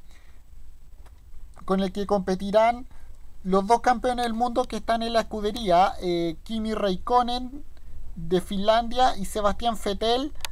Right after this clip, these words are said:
de, de Alemania. Ahí podemos ver una imagen vista desde arriba,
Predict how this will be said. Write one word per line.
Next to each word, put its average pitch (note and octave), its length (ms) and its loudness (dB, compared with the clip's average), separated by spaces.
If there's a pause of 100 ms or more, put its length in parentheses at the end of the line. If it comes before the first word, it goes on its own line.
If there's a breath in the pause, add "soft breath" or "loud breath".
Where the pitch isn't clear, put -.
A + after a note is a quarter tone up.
(140 loud breath)
de, F#3+ 960 2 (1600 loud breath)
de F3 160 2
Alemania. G3 720 2 (160)
Ahí F3+ 160 0
podemos A3 340 2
ver A3+ 240 0
una A3 220 -4
imagen A#3 640 -4
vista G3+ 320 -2
desde F#3 240 2
arriba, G3 640 2